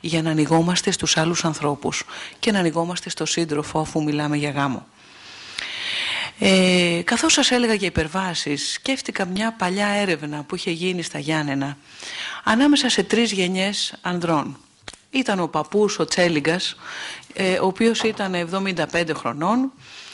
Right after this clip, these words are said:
ήτανε, πάνε αρκετά χρόνια από αυτή την έρευνα, ήταν ο γιος του που ήταν γύρω στα πενήντα και ήταν και ο εγγονός που ήταν γύρω στα είκοσι. Ρωτήθηκαν λοιπόν την ίδια ερώτηση,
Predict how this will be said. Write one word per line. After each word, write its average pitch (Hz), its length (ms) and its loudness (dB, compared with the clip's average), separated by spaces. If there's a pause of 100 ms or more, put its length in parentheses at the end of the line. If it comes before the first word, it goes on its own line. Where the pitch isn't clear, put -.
(140)
ήτανε, 240 400 2
πάνε 240 220 4
αρκετά 226 300 0
χρόνια 170 400 -2
από 143 100 -8
αυτή 147 180 -6
την 147 140 -6
έρευνα, 196 420 -6 (320)
ήταν 277 260 2
ο 220 40 0
γιος 202 340 2
του 180 120 -8
που 175 80 -2
ήταν 170 240 -2
γύρω 156 260 -2
στα 143 160 -6
πενήντα 240 640 0
και - 80 -6
ήταν 269 200 2
και - 80 0
ο 220 40 4
εγγονός 175 440 2
που - 100 0
ήταν 202 240 2
γύρω 175 300 0
στα - 180 -4
είκοσι. - 420 -4 (920)
Ρωτήθηκαν 277 560 6
λοιπόν 233 300 4
την 214 160 0
ίδια 233 280 2
ερώτηση, 160 560 -2